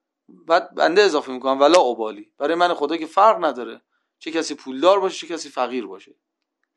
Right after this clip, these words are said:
نفع و ضررش به من نمیرسه، اما من این کار رو کردم، رو حساب علم و حکمتم من کا-، این کار رو انجام دادم.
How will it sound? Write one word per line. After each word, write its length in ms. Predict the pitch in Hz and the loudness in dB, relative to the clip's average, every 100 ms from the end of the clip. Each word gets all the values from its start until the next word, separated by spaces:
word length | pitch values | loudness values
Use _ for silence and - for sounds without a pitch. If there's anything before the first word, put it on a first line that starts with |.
| _ _ - | _ _ -4
نفع 260 | 131 131 | -4 -2
و 40 | 131 | 0
ضررش 340 | 139 165 160 | 2 2 0
به 100 | 131 | -2
من 180 | 156 180 | -2 -2
نمیرسه، 540 | 196 139 110 - - _ _ _ _ | -4 -8 -10 -18 -20 _ _ _ _
اما 200 | 127 143 | -4 0
من 160 | 147 143 | 0 -2
این 100 | 139 | -4
کار 180 | - 131 | -4 -2
رو 120 | 131 | -2
کردم، 340 | 131 139 190 196 | -4 -2 -2 0
رو 100 | 175 | -2
حساب 280 | - 185 | 0 -2
علم 300 | 180 185 208 | 0 0 0
و 80 | 196 | -2
حکمتم 400 | 139 - 233 240 | -6 -2 2 4
من 180 | 196 143 | 2 0
کا-، 220 | - - | -6 -12
این 200 | - 127 | -14 -18
کار 180 | 120 123 | -8 -6
رو 100 | 117 | -4
انجام 320 | 113 110 107 | -6 -8 -16
دادم. 340 | 104 104 104 | -16 -18 -20